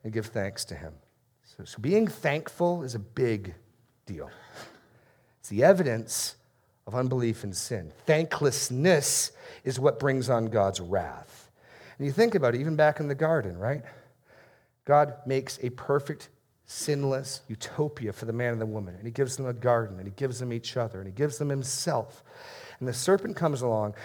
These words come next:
and rather than them being thankful for all these blessings, what do they focus in on? The one thing they can't have. And become discontent.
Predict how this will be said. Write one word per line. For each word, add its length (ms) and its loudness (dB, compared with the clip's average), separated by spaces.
and 160 0
rather 320 6
than 180 0
them 140 4
being 180 2
thankful 540 -2
for 180 4
all 220 10
these 220 -2
blessings, 640 4
what 120 0
do 60 -4
they 100 0
focus 460 0
in 140 0
on? 240 -8
The 80 -4
one 380 -2
thing 280 -4
they 140 -4
can't 400 -8
have. 340 -8
And 80 -10
become 220 -4
discontent. 1120 -8